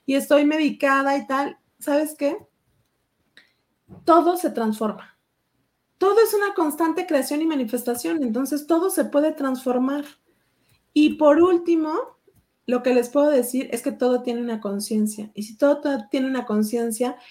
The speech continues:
el tema es que nosotros ni siquiera estamos acostumbrados a hablarle a nuestro cuerpo. O sea, todas las glándulas, todos nuestros órganos, absolutamente todo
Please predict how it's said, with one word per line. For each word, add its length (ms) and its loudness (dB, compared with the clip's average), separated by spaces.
el 180 0
tema 320 2
es 100 -2
que 100 -4
nosotros 680 0
ni 160 2
siquiera 600 0
estamos 560 -4
acostumbrados 960 2
a 140 4
hablarle 400 2
a 40 -2
nuestro 380 -2
cuerpo. 360 0
O 100 -6
sea, 280 -2
todas 240 4
las 200 4
glándulas, 640 2
todos 200 2
nuestros 400 -2
órganos, 600 -2
absolutamente 800 -2
todo 560 -2